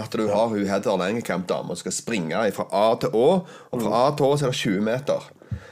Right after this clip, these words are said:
Speaker 1: Hvis du springer den sånn stilen som hun gjorde her, så bruker hun da sånn tolv sekunder.
Speaker 2: Ja, det er det som er
Speaker 1: Sant?
Speaker 2: poenget mitt.
Speaker 1: Men kan du ikke ta, da, gjøre det samme bare på seks sekunder, så blir
Speaker 2: Mm.
Speaker 1: faktisk det bedre og mer dramatisk.
Speaker 2: Ja.
Speaker 1: Og kortere, mer snappy da,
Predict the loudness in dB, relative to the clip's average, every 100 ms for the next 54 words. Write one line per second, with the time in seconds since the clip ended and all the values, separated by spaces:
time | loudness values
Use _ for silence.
0 | -12 -6 -4 0 0 2 4 2 0 -2
1 | -2 0 0 0 0 2 2 0 0 0
2 | -2 -2 0 2 2 0 -4 -4 -4 -4
3 | -4 -2 0 2 4 4 4 2 0 2
4 | 2 2 2 2 2 0 0 -2 -2 -2
5 | 0 0 0 0 2 0 0 2 2 2
6 | 2 0 0 -2 -4 -2 -2 -2 -2 -4
7 | -2 -2 0 -2 -6 -4 -2 2 2 2
8 | 0 0 0 0 0 -2 -2 -6 -8 -12
9 | -12 -6 -6 -6 -10 -6 -4 -2 -2 0
10 | -2 0 0 2 4 4